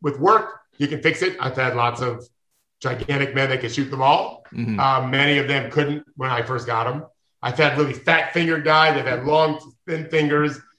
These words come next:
Speaker 1: Uh, just, it just, you gotta rep it out. But it's also, you're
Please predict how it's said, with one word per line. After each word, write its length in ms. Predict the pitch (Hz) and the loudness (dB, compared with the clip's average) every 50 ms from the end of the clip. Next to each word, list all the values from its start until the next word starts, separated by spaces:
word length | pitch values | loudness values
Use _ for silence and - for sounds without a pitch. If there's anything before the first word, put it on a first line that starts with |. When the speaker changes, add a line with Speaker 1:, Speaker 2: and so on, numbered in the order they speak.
| _ _ _ _ _ | _ _ _ _ _
Speaker 1:
Uh, 240 | - 127 135 135 135 | 0 0 0 0 0
just, 380 | - 135 135 - - - - - | -2 -2 -2 -2 -4 -8 -12 -12
it 100 | 120 113 | -12 -8
just, 360 | - 127 120 - - - - | -6 -6 -6 -6 -8 -12 -10
you 60 | - 117 | -6 -4
gotta 140 | 120 113 110 | -4 -4 0
rep 260 | - 139 147 143 156 | 2 2 2 2 2
it 60 | 151 | 2
out. 320 | 143 139 139 135 139 - - | 4 6 6 6 4 2 -4
But 80 | 135 135 | -8 -4
it's 100 | - 185 | -2 0
also, 420 | 202 196 190 185 165 156 143 139 | 2 2 2 2 0 -2 -2 -2
you're 300 | 127 127 127 131 - | -6 -8 -10 -12 -12